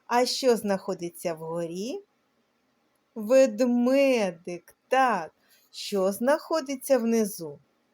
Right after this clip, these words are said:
Конструктор. А вгорі паровозик. Що знаходиться вгорі? Пірамідка. А внизу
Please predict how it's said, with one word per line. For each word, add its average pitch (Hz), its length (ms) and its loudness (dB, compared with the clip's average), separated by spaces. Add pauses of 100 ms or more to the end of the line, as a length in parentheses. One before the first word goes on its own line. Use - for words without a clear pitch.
(1160)
Конструктор. 262 1500 0 (100)
А 214 320 2
вгорі 170 920 -6 (1700)
паровозик. 294 1500 2 (160)
Що 185 380 -2
знаходиться 262 840 0
вгорі? 285 640 -2 (1080)
Пірамідка. 233 1120 -2 (220)
А 214 200 4
внизу 190 920 -6